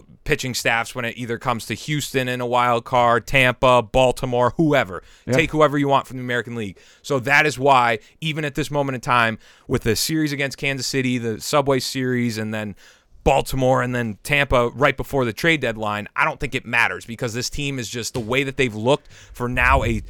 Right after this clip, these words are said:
Speaker 1: two and a half, three month sample size.
Speaker 2: And they
Speaker 1: They're
Speaker 2: can't.
Speaker 1: not it.
Speaker 2: It, it's not, it, like, they, they can't hit either. So it's not, I don't even care about,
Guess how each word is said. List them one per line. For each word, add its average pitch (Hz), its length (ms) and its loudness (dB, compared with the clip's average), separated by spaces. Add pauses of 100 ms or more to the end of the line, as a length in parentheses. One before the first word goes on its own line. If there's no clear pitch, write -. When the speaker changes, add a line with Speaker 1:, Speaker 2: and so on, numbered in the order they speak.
(180)
Speaker 1:
two 175 260 2
and 160 60 2
a 143 40 2
half, 131 280 2
three 147 300 -2
month 139 240 0
sample 127 360 2
size. 170 520 0 (960)
Speaker 2:
And 160 120 4
they 143 100 6
Speaker 1:
They're - 80 -2
Speaker 2:
can't. 175 220 6
Speaker 1:
not 139 220 6
it. - 180 -2 (120)
Speaker 2:
It, 156 160 -2
it's 135 380 -4
not, 180 180 2
it, 127 400 -8
like, 143 180 -6
they, 151 340 0 (220)
they 156 140 -2
can't 185 300 0
hit 135 380 -2
either. 110 380 -4
So 123 180 -6
it's 123 140 -4
not, 147 160 0
I 139 80 -2
don't 175 100 4
even 151 200 4
care 147 420 2
about, 113 460 0